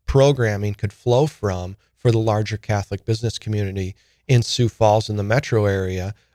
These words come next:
but also for the entire diocese. And, you know, Chris, I,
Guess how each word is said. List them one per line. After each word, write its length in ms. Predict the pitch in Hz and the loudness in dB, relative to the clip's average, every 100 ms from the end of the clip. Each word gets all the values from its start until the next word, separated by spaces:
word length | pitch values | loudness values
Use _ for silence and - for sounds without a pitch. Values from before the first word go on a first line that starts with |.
| _ | _
but 180 | 123 117 _ _ _ - | 0 0 _ _ _ 0
also 560 | 139 190 - 98 98 | 2 2 -2 -4 -4
for 180 | 98 - | -4 -2
the 180 | 110 110 | 0 0
entire 380 | 104 - 110 104 | 0 0 0 0
diocese. 680 | 98 98 113 113 131 127 - | 0 0 0 -2 -4 -6 -4
And, 180 | 131 127 | -2 0
you 80 | |
know, 160 | 143 139 | 0 -2
Chris, 380 | - 139 131 - | 0 0 0 0
I, 280 | 123 117 | 0 -2